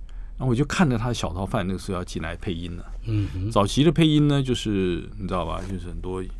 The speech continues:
Speaker 1: 音乐啊，或者是音效啊，就是做的，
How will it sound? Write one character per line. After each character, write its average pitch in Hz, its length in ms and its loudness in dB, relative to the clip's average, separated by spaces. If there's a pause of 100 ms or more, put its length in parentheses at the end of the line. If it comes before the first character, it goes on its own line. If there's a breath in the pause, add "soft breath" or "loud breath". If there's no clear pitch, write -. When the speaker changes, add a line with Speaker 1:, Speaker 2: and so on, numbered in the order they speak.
(100)
Speaker 1:
音 95 200 -2
乐 95 240 0
啊， 87 400 -4
或 90 180 -8
者 85 60 -10
是 87 580 -6 (400)
音 92 160 -4
效 82 220 -2
啊， 80 280 -6
就 90 60 -8
是 90 340 -6 (220)
做 87 300 -2
的， - 100 -10